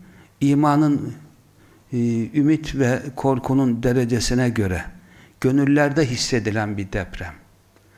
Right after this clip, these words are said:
Manevi bir sarsıntı. E,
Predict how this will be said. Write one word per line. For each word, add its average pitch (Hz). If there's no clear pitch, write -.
Manevi 147
bir 120
sarsıntı. 92
E, 95